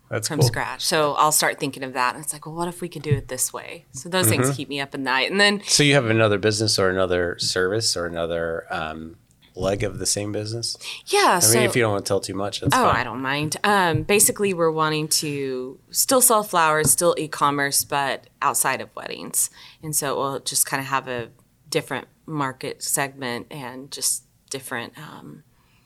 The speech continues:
Speaker 2: yeah, just, like, a different voice, different intent. So
Speaker 1: Okay.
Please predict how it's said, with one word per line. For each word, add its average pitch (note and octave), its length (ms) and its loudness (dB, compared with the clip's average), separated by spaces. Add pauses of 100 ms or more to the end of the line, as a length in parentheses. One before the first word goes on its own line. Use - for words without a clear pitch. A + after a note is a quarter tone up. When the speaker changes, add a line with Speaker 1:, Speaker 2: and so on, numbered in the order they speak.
(180)
Speaker 2:
yeah, G#3+ 120 0
just, D#3 200 -2
like, C#3 140 -4
a C3 40 -8
different C3 380 -6
voice, B2+ 480 -4
different B2+ 320 -10
intent. B2+ 640 -10
So - 400 -12
Speaker 1:
Okay. C#3 280 0